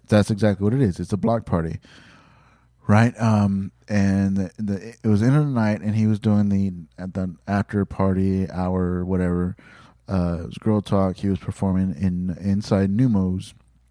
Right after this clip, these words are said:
and, uh, it was the last, the last thing of the night. You know, I think it was closing out the festival. I think, and so it's just jam packed inside Neumos, which is a medium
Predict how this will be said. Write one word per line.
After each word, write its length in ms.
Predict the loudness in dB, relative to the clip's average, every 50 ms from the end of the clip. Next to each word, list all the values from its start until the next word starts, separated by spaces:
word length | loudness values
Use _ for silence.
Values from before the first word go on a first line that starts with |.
| _ _ _ _ _ _ _ _ _ -16 -8 -4
and, 320 | 0 2 2 2 2 2
uh, 460 | 2 2 2 0 0 0 -2 -2 -4 -6 -8 _ -20 -20 -20 _ _ _ -2
it 40 | 0
was 120 | 2 4
the 80 | 4 4
last, 300 | 4 4 2 0 -4 -14
the 200 | -10 -4 -2 0
last 520 | 2 2 2 2 0 -2 -6 -16 -20 -14 _
thing 200 | -2 0 0 2
of 100 | 2 0
the 80 | 0 0
night. 220 | 0 -2 -4 -4 -8 -8
You 100 | -6 -4
know, 220 | -4 -4 -4 -6 _ _ _ -6
I 120 | -4 -2
think 180 | 0 0 2 2
it 40 | 2
was 120 | 0 0
closing 280 | 2 0 0 2 2 0
out 100 | -2 -2
the 100 | -2 -2
festival. 320 | 0 -2 -2 -2 -6 -8
I 100 | -8 -8
think, 360 | -6 -2 -2 -2 -2 -4 -12 _ -20 -20 -20 -20 -20 -20 -20 -20 -20 -20 -20 _ _ _ _ -6
and 480 | -4 -2 0 0 0 0 0 -2 -4
so 320 | -4 0 2 4 4 4 2
it's 200 | 0 -4 -8 -6
just 420 | -4 -4 -6 -6 -10 -16 _ _ _ -20 -20 -20 -20 -20 -16
jam 420 | -10 -4 -2 0 0 0 0 0 0
packed 340 | 2 2 2 2 0 -2 -4
inside 360 | -6 -4 -2 -2 0 0 0
Neumos, 640 | 2 2 2 2 2 2 2 2 2 0 -2 -6 -12 -20 -20 -20 -20 -20 -12 -4 0
which 200 | 0 2 2 2
is 120 | 4 4
a 60 | 4
medium 800 | 4 6 6 6 6 6 4 4 4 2 0 -2 -6 -10 -18 -20